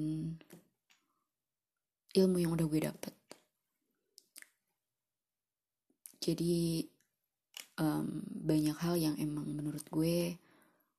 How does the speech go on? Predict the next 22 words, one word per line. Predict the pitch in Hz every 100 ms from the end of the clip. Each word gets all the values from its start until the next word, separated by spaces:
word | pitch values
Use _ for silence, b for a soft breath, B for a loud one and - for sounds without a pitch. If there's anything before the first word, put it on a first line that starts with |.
| _ - -
saat | - - 160 -
ini | 160 170 185
udah | 165 156 151 147 - _ _ _ _ _ _ _ _ _ _ _ _ _ _ _ _ _ _ _ _ _ _ _ _ _ _ - -
kacau | 190 185 156 147 170
dan | 156 151 - - 240 277 - -
gue | 160 185
mencoba | 180 165 165 170
untuk | 156 160 - -
tetap | - - 156 - -
waras | 165 151 147 156 - - 165
di | 156 147 143 147
dunia | 165 165 160
yang | 156 151 151
kacau | 160 - -
ini. | - - - - B B B B
If | 196 185
you | 180
know | 165 156
what | - -
I | 160
mean. | 156 - 185 - - - - - - - - - - - - - B B B B B B B -
So, | - 190 208 180